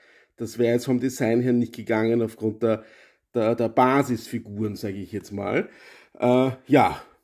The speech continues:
keine schlechte Figur, wie gesagt. Ich freue mich sehr, dass der Charakter erschienen ist, genauso wie Fangor. Ähm, ich hoffe, es geht mit den Origins so schön weiter. Muss ja auch nicht jedes, jede Woche, müssen ja nicht zehn Figuren erscheinen. Mir wird's ja reichen, ähm, ja,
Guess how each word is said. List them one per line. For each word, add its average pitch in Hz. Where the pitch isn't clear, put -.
keine 151
schlechte 156
Figur, 156
wie 175
gesagt. 185
Ich -
freue 135
mich 165
sehr, 139
dass 170
der 170
Charakter 147
erschienen 175
ist, 180
genauso 143
wie 147
Fangor. 123
Ähm, 131
ich 113
hoffe, 139
es 156
geht 151
mit 147
den 147
Origins 147
so 147
schön 139
weiter. 135
Muss 143
ja 165
auch 135
nicht 147
jedes, 135
jede 127
Woche, 120
müssen 139
ja 143
nicht 139
zehn 143
Figuren 147
erscheinen. 170
Mir 160
wird's 151
ja 151
reichen, 120
ähm, 131
ja, 127